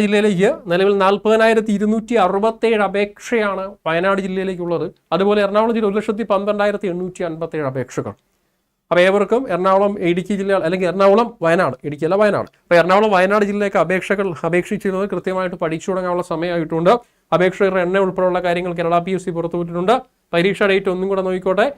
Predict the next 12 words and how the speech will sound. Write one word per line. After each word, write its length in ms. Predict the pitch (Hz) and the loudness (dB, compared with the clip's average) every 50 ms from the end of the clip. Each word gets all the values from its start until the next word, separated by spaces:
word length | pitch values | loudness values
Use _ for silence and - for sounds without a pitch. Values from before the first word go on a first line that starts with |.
| _ _ _ - 170 | _ _ _ -6 -6
അഞ്ച് 340 | 170 185 190 180 - 202 202 190 175 | -4 -4 -6 -4 -4 -4 -4 -4 -4
പത്ത് 220 | 156 - 170 160 147 | -6 -6 -8 -8 -8
രണ്ടായിരത്തി 380 | 135 131 123 123 127 120 127 110 | -8 -8 -8 -8 -8 -10 -12 -12
ഇരുപത്തിനാല്. 380 | 107 98 95 - 107 107 113 - _ _ _ _ _ _ _ _ _ _ _ _ _ _ _ _ _ _ - | -14 -14 -14 -16 -18 -20 -20 -20 _ _ _ _ _ _ _ _ _ _ _ _ _ _ _ _ _ _ -6
കലണ്ടർ 240 | 170 170 175 196 196 196 | -4 0 2 4 4 4
വന്നിട്ട് 180 | 196 196 190 185 | 4 2 0 0
ഏകദേശം 240 | 180 190 190 208 196 | 0 -2 -2 -4 -4
ഒരു 80 | - 196 | -2 -2
പത്ത് 160 | - - - 196 196 | -2 -2 -2 -2 -2
മിനിറ്റ് 180 | 185 185 175 | 0 -2 -2
ആയിരുന്നു, 180 | 151 147 156 160 | -4 -4 -4 -6
നമ്മൾ 120 | 156 165 | -4 -2